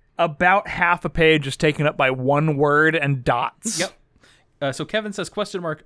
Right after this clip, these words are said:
Speaker 2: Moose says, "Maybe we could meet up after." And then Kevin says, "We'll see." Like, that doesn't sound coy. Like, 'cause we know she's not afraid to use emojis. Kevin just got really distant.
Speaker 1: Yeah.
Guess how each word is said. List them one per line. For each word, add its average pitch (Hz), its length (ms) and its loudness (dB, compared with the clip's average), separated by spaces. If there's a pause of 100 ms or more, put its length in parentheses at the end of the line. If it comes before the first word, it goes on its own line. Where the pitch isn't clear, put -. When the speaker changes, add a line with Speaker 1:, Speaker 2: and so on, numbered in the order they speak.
Speaker 2:
Moose 180 340 -4
says, 185 320 -4 (100)
"Maybe 147 360 -4
we 180 140 -6
could 165 160 -8
meet 175 200 -6
up 160 160 -6
after." 247 480 -8 (280)
And 160 120 -4
then 156 100 -2
Kevin 196 260 -4
says, 180 260 -4 (160)
"We'll 165 380 -2
see." 110 540 -6 (280)
Like, 156 380 -6 (240)
that 156 180 -6
doesn't 247 280 -4
sound 226 380 -4
coy. 151 520 -6 (440)
Like, 160 280 -6
'cause 160 160 -6
we 175 100 -2
know 254 140 -2
she's 247 180 -6
not 185 140 -2
afraid 160 240 -6
to 139 80 -12
use 131 200 -6
emojis. 110 560 -6 (280)
Kevin 233 260 -6
just 349 160 -4
got 143 200 -4
really 185 220 -6
distant. - 480 -10
Speaker 1:
Yeah. 208 420 2